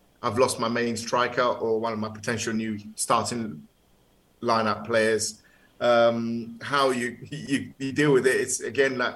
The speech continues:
you got a s-, strong squad. If he's got a s-, str-, strong squad, then he has to manage that. But it's, it's, it's a really touchy one because obviously you, we're not, I wasn't there, and, um, it's a difficult one to assess what's,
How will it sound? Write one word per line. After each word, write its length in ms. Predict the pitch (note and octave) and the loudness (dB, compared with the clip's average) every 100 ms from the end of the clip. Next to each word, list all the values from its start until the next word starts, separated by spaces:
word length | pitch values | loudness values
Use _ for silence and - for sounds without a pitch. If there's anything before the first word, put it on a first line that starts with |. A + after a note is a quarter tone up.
| - | -6
you 100 | C3 | -6
got 180 | B2 A#2+ | 0 0
a 40 | A#2 | 0
s-, 300 | - - - | -6 -8 -10
strong 400 | - - C#3 A#2 | -8 -4 -2 -2
squad. 380 | - - C3+ | -4 -2 -4
If 100 | B2+ | -4
he's 160 | B2+ C3+ | -8 -6
got 100 | B2+ | -4
a 20 | |
s-, 160 | A2 - - | -2 -4 -6
str-, 340 | - - A#2+ | -6 -4 -6
strong 300 | - - A#2 | -8 -8 -6
squad, 380 | G#2+ G#2+ B2 C3 - _ _ _ _ _ | -6 -2 -4 -4 -10 _ _ _ _ _
then 220 | - C3+ | -2 -2
he 120 | C3+ C3+ | 2 0
has 160 | C3 | 0
to 100 | - | -2
manage 400 | C#3 D3+ C#3 G#2 | -2 0 0 0
that. 180 | A2 G2 | -4 -6
But 380 | A#2 G#2 - - _ _ _ | -4 -6 -6 -20 _ _ _
it's, 160 | A#2 G2+ | -14 -8
it's, 220 | C#3+ - | -6 -2
it's 220 | C3+ B2+ | 0 2
a 80 | C3 | 2
really 440 | B2 C3+ B2+ - - - | 2 2 0 -4 -12 0
touchy 320 | D3 C3 B2+ | 0 0 -4
one 180 | G#2+ F#2+ | -6 -6
because 560 | G#2 G#2+ G#2 - - _ | -8 -6 -4 -4 -8 _
obviously 260 | B2 G#2+ G#2+ | -10 -8 -4
you, 280 | G#2+ G#2 G#2 | -4 -4 -6
we're 160 | B2+ B2 | -2 0
not, 240 | A#2+ G#2 | 0 -2
I 100 | A2 | 0
wasn't 300 | B2 A#2 G#2 | 2 2 0
there, 260 | G#2 G2+ G2+ | 0 0 -2
and, 180 | G#2 G#2 | -6 -4
um, 360 | G#2 G2 G#2 G2+ - _ _ _ _ | -4 -4 -6 -10 -14 _ _ _ _
it's 100 | A2 | -10
a 40 | |
difficult 260 | G#2 G2+ A#2+ | -8 -8 -2
one 160 | A2 G#2+ | -2 -2
to 340 | A#2+ A2 G#2+ | -4 -2 -2
assess 460 | A2 - A#2 G#2+ - | -2 0 0 -2 -4
what's, 560 | A2 - - - - | -4 -4 -8 -8 -10